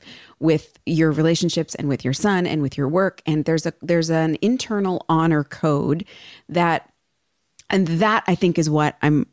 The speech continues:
looking for in the context of what we're talking about, where it's not just, um,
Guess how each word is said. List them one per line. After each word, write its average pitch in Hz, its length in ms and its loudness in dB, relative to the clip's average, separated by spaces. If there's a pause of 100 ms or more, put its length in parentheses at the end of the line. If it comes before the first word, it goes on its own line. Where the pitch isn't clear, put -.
(160)
looking 165 340 4
for 226 460 0 (260)
in 170 160 0
the 160 60 0
context 160 400 -2
of 151 80 -2
what 147 80 2
we're 147 80 0
talking 151 260 2
about, 175 240 2
where 147 100 2
it's 143 140 -2
not 156 240 0
just, - 480 -2 (280)
um, 151 480 0